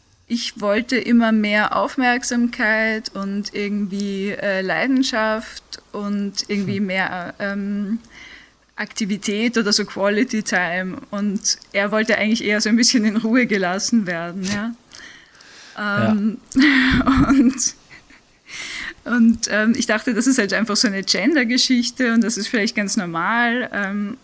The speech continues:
Speaker 1: und ich wollte mich damit aber irgendwie nicht zufrieden geben. Ich hatte irgendwie so den Anspruch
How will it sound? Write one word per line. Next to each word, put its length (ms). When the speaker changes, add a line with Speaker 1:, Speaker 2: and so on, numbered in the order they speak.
Speaker 1:
und 260
ich 140
wollte 220
mich 120
damit 240
aber 220
irgendwie 220
nicht 200
zufrieden 480
geben. 340
Ich 140
hatte 180
irgendwie 180
so 140
den 160
Anspruch 640